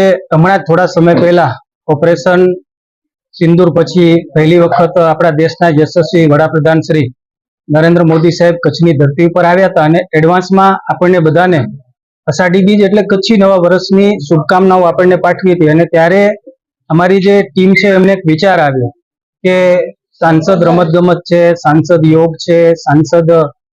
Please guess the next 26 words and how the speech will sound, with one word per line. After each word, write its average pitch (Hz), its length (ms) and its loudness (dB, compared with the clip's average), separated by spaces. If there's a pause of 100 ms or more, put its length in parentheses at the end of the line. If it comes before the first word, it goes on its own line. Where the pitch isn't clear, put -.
(260)
એથ્લેટિક્સ 170 560 -2
છે, 170 160 2 (420)
આવી 220 280 0
અલગ 214 200 2
અલગ 220 260 0 (540)
કાર્યક્રમો 208 540 0 (360)
અમે 190 180 0
કરતા 185 340 -2
રહીએ 147 240 0
છીએ. 127 220 -6 (500)
પણ 175 100 0
આ 185 140 2
વખતે 220 240 -2
અમે 208 160 0
નક્કી 190 320 0
કર્યું 196 260 0
છે 190 100 0
કે 185 200 -2 (540)
આપણા 180 280 -2
દેશના 165 400 0
વડાપ્રધાન 170 460 0
શ્રી 175 300 0 (240)
નરેન્દ્ર 170 320 2
મોદી 160 320 0
સાહેબ 175 240 0
જ્યારે 160 240 2